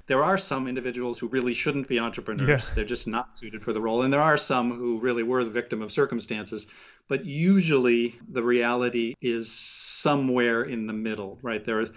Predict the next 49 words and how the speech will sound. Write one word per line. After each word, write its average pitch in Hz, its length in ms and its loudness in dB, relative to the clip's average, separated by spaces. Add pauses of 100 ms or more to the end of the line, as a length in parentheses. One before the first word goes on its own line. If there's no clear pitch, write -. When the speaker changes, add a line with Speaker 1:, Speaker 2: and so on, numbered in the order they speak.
(140)
Speaker 1:
there's 123 180 2
a 123 40 4
mix 131 300 2
of 113 120 -4
misfortune 110 640 -6
and, 107 220 -10
and 101 160 -10
plenty 117 300 0
of 98 60 -4
mistakes. 104 540 -2 (400)
And 117 140 0
usually 120 360 2
the 110 160 2
individual 110 420 -2
in 104 100 -8
question, 107 640 -4
um, 110 220 -4
is 120 100 -4
the 110 120 2
architect 110 640 -2 (100)
of 117 120 -10
the 110 40 -8
venture, 123 360 -2
therefore 104 500 -4 (320)
chiefly 160 400 4
responsible 113 640 -2
for 107 140 -6
the 104 60 -4
mistakes, 101 600 -6 (420)
if - 180 -4
an 113 120 -4 (120)
employee 123 520 4
dropped 110 320 -4
the 113 60 -8
ball, 117 300 0
you 110 140 -4
hire 117 240 0
that 104 180 -6
employee. 104 420 -4
So, 107 380 -10
so, 110 420 -6
um, 110 240 -4 (200)
it 110 160 -8
comes 117 220 0
back 113 240 -2
and 107 100 -8
reflects 110 420 -6
on 104 140 -8
you. 107 240 -2